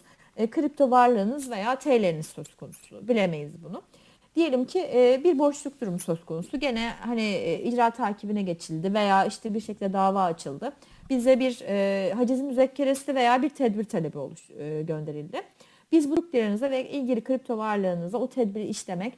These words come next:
veyahut da ilgili haciz şerhini işleyerek, e, onu blokeye almakla yükümlüyüz. Bu, e, hani kripto varlıkların düzenlenmesinden bağımsız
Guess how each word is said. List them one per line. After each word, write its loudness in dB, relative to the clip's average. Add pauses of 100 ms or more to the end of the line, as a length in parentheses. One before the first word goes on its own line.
(220)
veyahut 0
da -8
ilgili -2
haciz 0
şerhini -2
işleyerek, -6 (280)
e, -4
onu 4
blokeye 4
almakla 0
yükümlüyüz. -4 (920)
Bu, 0 (220)
e, -2
hani 2
kripto -2
varlıkların 2
düzenlenmesinden 0
bağımsız -2